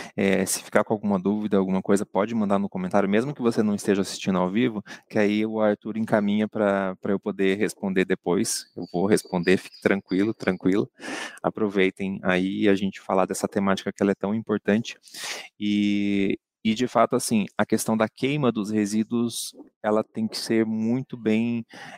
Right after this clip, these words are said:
é, discutida entre a sociedade, porque, é, o ato de queimar os resíduos é o ato de envenenar, não só o ambiente, como os vizinhos, como as pessoas que estão próximas a você, né? Então, que nem eu, eu comecei falando hoje na, no, no programa Estação Sustentável,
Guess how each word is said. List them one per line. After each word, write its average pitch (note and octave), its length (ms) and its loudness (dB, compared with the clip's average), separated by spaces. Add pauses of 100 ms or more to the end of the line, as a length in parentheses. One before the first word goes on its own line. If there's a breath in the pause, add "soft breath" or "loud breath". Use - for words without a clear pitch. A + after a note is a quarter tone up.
é, G#2+ 160 2
discutida B2 760 0
entre A2 160 2
a - 20 0
sociedade, G#2+ 560 0
porque, A#2 540 2 (420 loud breath)
é, G2 300 4 (500)
o A2+ 120 0
ato C3+ 260 0
de A#2+ 100 -12
queimar A#2 520 2
os C#3 80 -6
resíduos B2 760 -2 (160)
é C3 380 0 (100)
o C3+ 140 -2
ato B2 260 2
de B2 180 -4
envenenar, C#3 880 2
não A#2 160 0
só C#3 240 0
o B2+ 80 2
ambiente, A2 540 0
como A2 180 0
os G#2+ 120 0
vizinhos, A2 760 2
como A2 200 0
as A2 80 0
pessoas G#2 360 -2
que - 80 -16
estão G2+ 280 -2
próximas G2+ 520 0
a G#2 60 4
você, G2+ 460 0 (640 loud breath)
né? G2 100 -2
Então, G#2 260 0
que - 140 -6
nem A2+ 120 2
eu, C#3 280 -2
eu A#2 80 0
comecei B2+ 560 0
falando A#2 460 0
hoje G#2 360 2
na, F#2+ 540 0
no, G2 240 -4
no G#2 100 -2
programa G2 360 0
Estação G2+ 340 -2
Sustentável, A2 800 -2